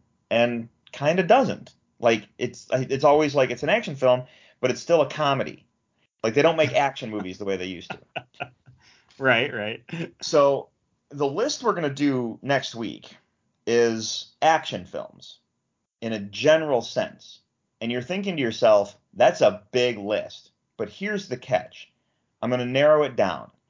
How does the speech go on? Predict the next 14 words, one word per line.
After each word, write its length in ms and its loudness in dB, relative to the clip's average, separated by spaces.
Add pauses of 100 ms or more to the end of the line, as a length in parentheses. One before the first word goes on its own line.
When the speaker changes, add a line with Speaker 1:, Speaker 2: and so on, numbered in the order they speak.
(260)
Speaker 1:
You 140 -8
can 240 -6
only 380 2
choose 280 -6
action 380 2
films 500 -6 (200)
from 140 -8
the 100 -4
year 140 -4
nineteen 540 -8
eighty 580 -2 (320)
to 120 -6
nineteen 640 -6
ninety-nine. 800 -4